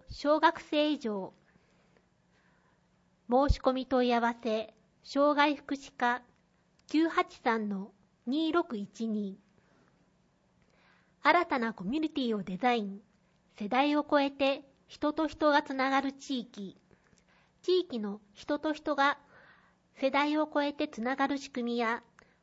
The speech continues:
それを支える人材の育成について一緒に考えてみませんか？九月二十日、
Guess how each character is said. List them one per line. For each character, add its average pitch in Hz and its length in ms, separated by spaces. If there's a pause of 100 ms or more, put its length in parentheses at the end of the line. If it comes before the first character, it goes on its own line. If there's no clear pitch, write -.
(120)
そ 240 140
れ 285 100
を 302 200 (260)
支 - 100 (160)
え 262 180
る 247 260 (120)
人 277 300
材 302 240
の 294 100
育 285 160
成 294 220
に 285 120
つ 294 140
い 254 100
て 190 300 (220)
一 208 100
緒 - 200
に 302 120
考 302 100 (180)
え 330 120
て 262 100
み 214 140
ま 214 180
せ 240 120
ん 214 100
か？ 220 240 (1200)
九 339 140
月 311 260
二 214 140
十 - 180
日、 226 280